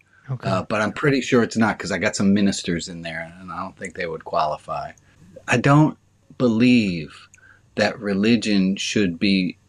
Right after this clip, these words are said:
Speaker 2: um, making teams. Uh, I, I, I don't see how that, I,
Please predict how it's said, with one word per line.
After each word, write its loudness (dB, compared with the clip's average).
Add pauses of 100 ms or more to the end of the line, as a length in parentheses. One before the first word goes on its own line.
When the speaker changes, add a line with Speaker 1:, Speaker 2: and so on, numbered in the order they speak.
(120)
Speaker 2:
um, -6 (920)
making 0
teams. -2 (720)
Uh, -10
I, -6 (100)
I, -6 (160)
I -8
don't 2 (380)
see 2
how -2
that, -2 (880)
I, 0